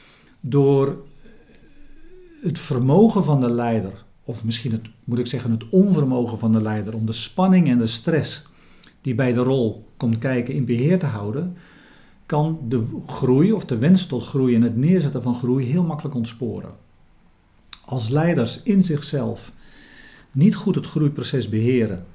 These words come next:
beheer, in beheer houden, maar angstig zijn om tijdig resultaten te ge-, te re-, te genereren, angstig zijn voor het succes van hun eigen carrière, dan zullen ze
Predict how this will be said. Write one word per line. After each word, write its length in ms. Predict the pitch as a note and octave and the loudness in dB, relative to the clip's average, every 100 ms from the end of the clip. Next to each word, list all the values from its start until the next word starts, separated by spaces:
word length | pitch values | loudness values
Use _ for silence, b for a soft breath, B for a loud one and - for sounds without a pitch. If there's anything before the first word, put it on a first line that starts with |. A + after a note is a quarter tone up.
| - | -10
beheer, 480 | A2+ A#2+ C3 C#3+ | -2 0 0 -2
in 180 | B3+ D3+ | 2 4
beheer 380 | C3+ A#2 C3+ B2 | 4 2 0 0
houden, 400 | G#2+ G#2 F2+ F2+ B B B B B - | -2 -6 -8 -10 B B B B B -4
maar 280 | B2+ B2+ | -2 -2
angstig 520 | B2 F3 G3 - C3 A2 | -2 2 2 2 -2 -6
zijn 480 | C#3 A#2+ A2 G2+ - | -2 0 -2 -4 -6
om 200 | C#3+ B2+ | -4 -2
tijdig 360 | D#3 D#3+ C#3+ A#2+ | 2 2 2 2
resultaten 560 | C3 C3+ C#3 C3+ A#2+ | 0 0 -2 -2 -4
te 100 | A2 | -8
ge-, 300 | A2 A#2 C#3 | -6 -6 -6
te 100 | A#2 | -4
re-, 240 | B2+ C#3 C3+ | -2 -2 -4
te 100 | C#3+ | -6
genereren, 720 | C#3+ B2+ A#2+ A2+ A2+ E3 G#3+ - b b b - | 0 2 4 4 2 0 -6 -12 b b b -2
angstig 380 | E3 F3 D#3+ | 2 2 0
zijn 320 | - C#3 B2+ A#2+ | -2 0 2 0
voor 160 | B2 | -2
het 120 | A2+ | -6
succes 360 | - C#3+ D#3 D3 | -6 -4 -2 -2
van 120 | C3+ | 0
hun 120 | B2 | 2
eigen 280 | A#2+ A#2 A#2 | 2 2 -2
carrière, 640 | A#2 A2+ A#2 C#3+ A#2+ C3+ E3+ B B B B B B - | -4 0 2 2 0 -2 -6 B B B B B B -4
dan 120 | C3 | 0
zullen 220 | D3 D3 | 4 4
ze 240 | C#3+ C#3+ | 4 2